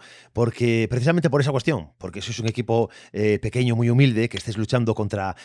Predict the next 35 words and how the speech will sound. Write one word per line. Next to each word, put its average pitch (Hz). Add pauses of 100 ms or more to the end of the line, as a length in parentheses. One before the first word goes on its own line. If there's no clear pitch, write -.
(100)
contra 110
grandes, 120
como, 101
pues, 85
oye, 107
Víctor 107
tiene 107 (320)
tras 92
de 98
sí 117
un 110
equipo 104
que 107
él 120
mismo 127
resalte 110
y 101
sabe 123
que 113
es 113
importante, 107
sabe 120
que, 110 (180)
oye, 98
es 95
que -
el 95
equipo 117
que 95
tengo 107
detrás 104 (220)
es -
uno 131
de 104
los, 95